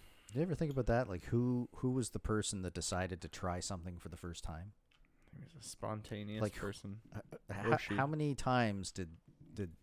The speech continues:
Speaker 1: whatever had to have happened to create bread, did that have to
Speaker 2: Oh, like, finding out which mushrooms were the right mushrooms.
Speaker 1: Right, right.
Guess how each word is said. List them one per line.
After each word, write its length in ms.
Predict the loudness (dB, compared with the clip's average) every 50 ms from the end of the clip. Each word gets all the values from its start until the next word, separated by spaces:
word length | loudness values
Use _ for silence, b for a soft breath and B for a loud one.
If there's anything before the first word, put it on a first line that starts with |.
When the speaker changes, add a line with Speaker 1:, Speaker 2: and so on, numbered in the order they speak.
| -20 -20 _ -6
Speaker 1:
whatever 360 | -2 0 0 0 0 0 0
had 280 | 0 0 0 0 0 -2
to 140 | -4 -4
have 100 | -4 -4
happened 480 | -2 0 2 2 2 0 -4 -6 -6 -8
to 320 | -6 -6 -4 -4 -6 -8 -10 -12
create 400 | -10 -6 -4 -2 -2 -4 -6 -6 -6
bread, 440 | -6 -2 -2 -2 -2 -2 -4 -8 -14 -16 b b b b b b b b -4
did 140 | -4 0
that 160 | 0 0 0 0
have 240 | -2 -2 -4 -4 -6
to 180 | -10 -10 -10 -8 -2 2
Speaker 2:
Oh, 300 | 2 4 4 4 2 2
like, 240 | 0 -2 -4 -6 -6
finding 380 | -2 0 0 0 2 2 2 2
out 100 | 2 2
which 240 | 2 0 -2 -2
mushrooms 680 | -2 0 0 0 0 -2 -4 -4 -4 -4 -4 -6 -6 -4
were 80 | -4 -2
the 80 | -2 0
right 240 | 0 2 2 0 0
mushrooms. 880 | 0 -2 -2 -2 -2 -2 0 2 2 4 4 4 2 0 -2 -6 -8 -16 -12 -6 -2
Speaker 1:
Right, 120 | 0 0
right. 100 | 0